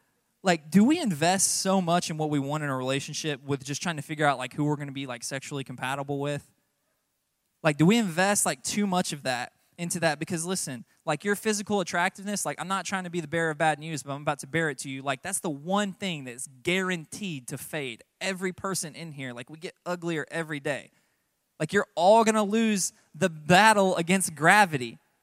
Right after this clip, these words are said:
You know what I'm saying? Like, one day we're not gonna be as fit. Guys, our hair are falling out.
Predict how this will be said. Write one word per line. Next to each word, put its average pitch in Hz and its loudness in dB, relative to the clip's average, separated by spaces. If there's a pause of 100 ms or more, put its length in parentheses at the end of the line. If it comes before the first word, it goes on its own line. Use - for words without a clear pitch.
(280)
You 156 0
know 185 6
what 196 8
I'm 196 0
saying? 196 0
Like, 156 0
one 175 0
day 220 2
we're 151 0
not 190 2
gonna 208 -4
be 202 -2
as 190 0
fit. 214 -2 (220)
Guys, 165 4
our 170 0
hair 190 2
are 190 2
falling 202 2
out. 208 0